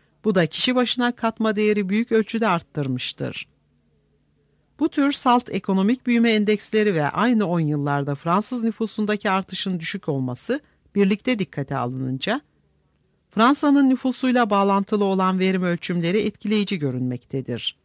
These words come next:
Kişi başına büyüme oranları, kişi başına ihracat değerleri ve benzeri. Son olarak da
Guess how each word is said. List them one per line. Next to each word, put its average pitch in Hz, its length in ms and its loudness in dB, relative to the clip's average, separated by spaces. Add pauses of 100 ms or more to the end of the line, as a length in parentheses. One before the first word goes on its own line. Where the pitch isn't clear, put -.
(960)
Kişi 269 260 -2
başına 277 420 2
büyüme 208 300 2
oranları, 135 560 -2
kişi - 320 -4
başına 240 360 0
ihracat 214 640 -2
değerleri 185 540 0
ve 214 200 0
benzeri. 127 580 -2 (1400)
Son 220 260 0
olarak 139 520 -2
da 262 160 0